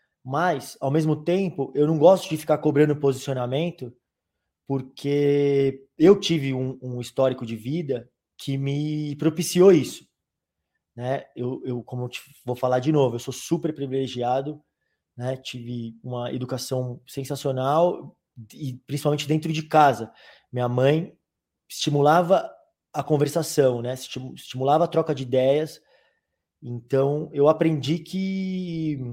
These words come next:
a gente tem que sim, né, lutar pelo coletivo, lutar pelas ideias democráticas, eh, principalmente agora, né, num governo super autoritário em que, em que a gente tá vivendo,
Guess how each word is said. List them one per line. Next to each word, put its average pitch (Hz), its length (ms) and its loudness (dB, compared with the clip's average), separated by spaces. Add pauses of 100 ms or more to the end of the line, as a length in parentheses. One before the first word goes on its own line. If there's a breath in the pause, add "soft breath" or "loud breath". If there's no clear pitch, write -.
(380)
a 131 40 -6
gente 139 280 -6
tem 165 160 2
que - 80 -12
sim, 175 320 -4
né, 170 220 -2
lutar 147 280 2
pelo 143 160 0
coletivo, 135 640 -4
lutar 135 280 -2
pelas 131 240 -2
ideias 127 420 -2
democráticas, 127 1040 -4 (360)
eh, 120 220 -6
principalmente 139 460 0
agora, 131 400 6
né, 127 100 -4
num 127 80 -6
governo 123 460 -4
super 131 280 -4
autoritário 127 720 0
em 123 40 -12
que, 127 120 -10
em 127 200 -10
que 123 100 -8
a - 20 -6
gente 120 160 -8
tá 120 120 -4
vivendo, 120 520 -6